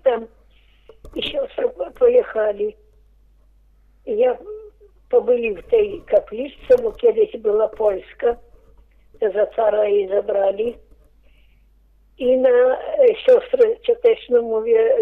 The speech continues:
Krysia, pójdziemy może na zabawę, bo to zawsze po odpuście zabawy. I my przyszliśmy na tą zabawę i ja patrzę, że on tańczy.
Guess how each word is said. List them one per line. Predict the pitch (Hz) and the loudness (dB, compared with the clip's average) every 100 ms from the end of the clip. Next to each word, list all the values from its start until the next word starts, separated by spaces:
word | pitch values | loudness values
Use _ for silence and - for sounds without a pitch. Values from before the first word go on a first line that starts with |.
| - | -2
Krysia, | - 262 - 240 | -4 -4 2 0
pójdziemy | 247 226 214 302 285 | 0 -8 -6 -6 -4
może | 269 254 226 | -2 -2 -2
na | 247 226 | -2 0
zabawę, | 240 247 330 302 | 0 0 0 2
bo | 220 214 | 2 0
to | - 202 | 0 -2
zawsze | 277 247 - | -2 -4 -8
po | 226 226 | -8 -6
odpuście | 214 - 240 - - 220 - | -6 -6 -8 -8 -2 -2 0
zabawy. | 214 196 175 175 160 _ _ _ _ _ _ _ _ _ _ _ | -2 0 0 -2 -6 _ _ _ _ _ _ _ _ _ _ _
I | 277 | -2
my | 247 262 | 0 0
przyszliśmy | - 294 - 277 - 262 | 0 -4 -2 -6 0 2
na | 247 247 | 4 2
tą | 240 226 | 2 -2
zabawę | - 226 220 294 247 247 247 _ _ _ _ - _ | 0 0 0 0 4 4 4 _ _ _ _ -20 _
i | 233 | -2
ja | 233 - | 0 2
patrzę, | 254 285 - 269 | 0 -4 -4 -2
że | 247 254 | 2 4
on | 269 254 254 | 4 2 2
tańczy. | - 240 190 - - | 0 0 -2 -10 -16